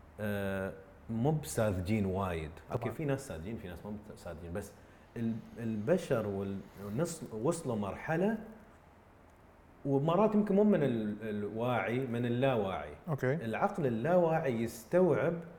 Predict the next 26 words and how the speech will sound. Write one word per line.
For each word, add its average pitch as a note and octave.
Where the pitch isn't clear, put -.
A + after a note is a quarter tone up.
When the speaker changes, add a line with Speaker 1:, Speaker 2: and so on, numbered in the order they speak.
Speaker 1:
يوم A#2+
شاهين B2+
مزيف D#3+
أم A#2+
شاهين A#2
من G2+
قلبه A#2
يس F2
يشتغل. D#2
Speaker 2:
صح. C3+
صح. C#3
Speaker 1:
يبين. A#2+
وفي B2+
أتوقع C#3
وايد E3+
شيفs F#3+
يس C3
يقولون: C#3+
"هو E3+
ليش A3
عنده D#3
هالقد؟ D#3+
خلاص E3
أنا F3+
بطبخ". G2+
Speaker 2:
صح. B2+